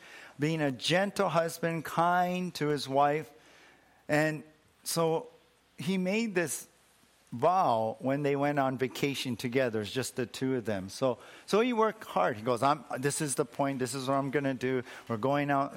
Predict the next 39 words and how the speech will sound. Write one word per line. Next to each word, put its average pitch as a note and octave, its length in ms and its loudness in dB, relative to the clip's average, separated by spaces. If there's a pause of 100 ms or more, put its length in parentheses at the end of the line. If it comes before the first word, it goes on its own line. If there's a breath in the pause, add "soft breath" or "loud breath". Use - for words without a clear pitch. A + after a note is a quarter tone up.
on C3+ 200 0
vacation, C#3 440 -4
just D3 220 -2
the D#3+ 100 -2
two D3 200 -4
of C3+ 80 0
us C3+ 180 0
on B2+ 180 -2
together." D3 480 0
So A3 140 -2
he G#3+ 80 -2
started F#3 360 0
noticing C3+ 600 -2
his C3 240 -6
wife, B2 380 2 (300 loud breath)
attending C3+ 580 0
to C3+ 260 -2
all B2 240 2
her B2 220 -2
needs, B2 640 -2 (200 loud breath)
submitting C#3 500 0
to C#3 120 -2
her, C3 340 0 (220 loud breath)
her C3 220 0
needs, B2+ 280 -2
being A3 280 0
considerate, F3 840 0 (300 loud breath)
uh, D3+ 300 4 (360)
doing, G3 460 -2
you G3 80 -2
know, F#3+ 160 0
listening G#3+ 500 2
to C3+ 160 0
her, A#2 60 2
engaging D#3+ 680 0
with C3+ 220 0
her, A#2+ 140 2
doing F3 300 -2
what F3+ 160 2